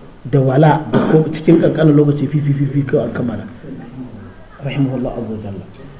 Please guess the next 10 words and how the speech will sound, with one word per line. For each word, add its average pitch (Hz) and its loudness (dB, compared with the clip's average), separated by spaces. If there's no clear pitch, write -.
Qala 190 10
rahimahullah 175 10
fi, 165 2
qala 190 12
Malik 185 8
fil 160 4
amati, 180 4
dangane 180 6
da 139 4
baiwa. 147 2